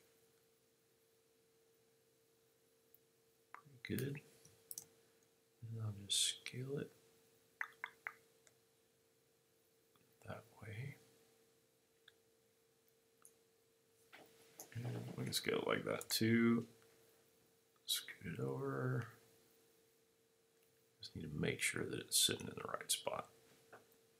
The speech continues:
Um, then I can,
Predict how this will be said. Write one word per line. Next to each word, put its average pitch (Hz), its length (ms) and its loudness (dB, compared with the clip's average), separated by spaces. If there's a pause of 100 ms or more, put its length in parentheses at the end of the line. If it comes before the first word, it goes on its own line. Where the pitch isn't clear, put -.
(640)
Um, - 400 -10 (2000)
then 104 520 2 (2750)
I 110 100 -10 (220)
can, 160 540 -2